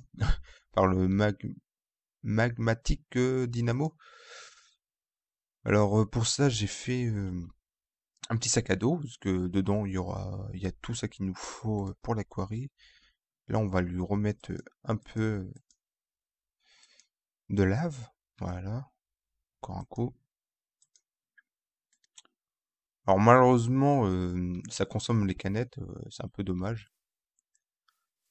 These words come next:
De l'autre côté, on avait déjà fait, euh, un trou, euh, avec une turtle.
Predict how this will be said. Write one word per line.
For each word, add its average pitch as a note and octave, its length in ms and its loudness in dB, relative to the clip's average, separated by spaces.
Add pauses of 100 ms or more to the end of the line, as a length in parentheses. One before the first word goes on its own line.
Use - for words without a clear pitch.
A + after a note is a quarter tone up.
(140)
De A2+ 80 -2
l'autre A2+ 120 -4
côté, B2+ 280 4
on B2 140 4
avait G2 180 4
déjà A2 180 -2
fait, B2+ 400 -2
euh, A#2 280 -2
un A2 120 -2
trou, A#2+ 540 -4
euh, F#2 280 -8 (680)
avec G#2 200 2
une A#2+ 120 2
turtle. A2 560 -2